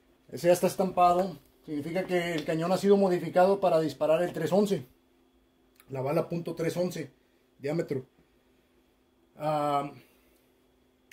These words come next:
pero el cañón sigue siendo, eh, la, las llanuras y las mesetas sigue siendo tres cero ocho. Ahora ahí tiene un problema.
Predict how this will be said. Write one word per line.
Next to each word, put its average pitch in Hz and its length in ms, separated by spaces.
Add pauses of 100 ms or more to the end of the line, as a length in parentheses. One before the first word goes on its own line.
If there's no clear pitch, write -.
(220)
pero 196 160
el 196 80
cañón 202 280
sigue 202 200
siendo, 196 460
eh, 170 120
la, 160 220
las 160 220
llanuras 165 340
y 190 40
las 180 100
mesetas 170 340
sigue 170 200
siendo 165 280
tres 165 180
cero 151 220
ocho. 185 320 (1120)
Ahora 143 160
ahí 139 60
tiene 156 180
un 147 60
problema. 165 520